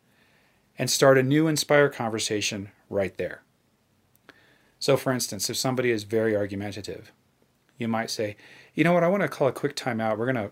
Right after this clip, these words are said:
pause the conversation about, um, what was happening during that meeting or the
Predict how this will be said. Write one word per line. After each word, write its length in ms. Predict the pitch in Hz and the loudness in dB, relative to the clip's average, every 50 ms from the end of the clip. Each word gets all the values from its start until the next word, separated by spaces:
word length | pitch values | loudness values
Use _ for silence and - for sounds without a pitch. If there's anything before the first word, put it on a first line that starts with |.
| - _ _ | -12 _ _
pause 280 | - - 123 120 120 110 | 0 2 4 4 4 2
the 80 | 110 | -2
conversation 680 | 101 - 117 107 98 92 - - 107 101 - - 110 101 | -6 -6 -6 -6 -4 -4 -2 -2 -2 -2 -2 -6 -8 -6
about, 340 | 92 104 98 95 95 - _ _ _ _ _ _ _ _ _ _ | -6 -4 -4 -4 -4 -8 _ _ _ _ _ _ _ _ _ _
um, 200 | 110 104 95 95 | -16 -12 -10 -6
what 140 | 98 113 113 | -4 -2 -2
was 100 | 107 98 | -2 -2
happening 360 | - 110 104 101 110 104 104 | -2 -2 -2 -2 -4 -6 -4
during 180 | 98 101 101 98 | -4 -4 -4 -4
that 160 | 95 95 95 | -6 -8 -6
meeting 320 | 104 110 110 104 104 101 98 | -4 -4 -4 -4 -4 -4 -6
or 140 | 95 98 | -6 -6
the 200 | 98 101 95 95 | -6 -6 -8 -10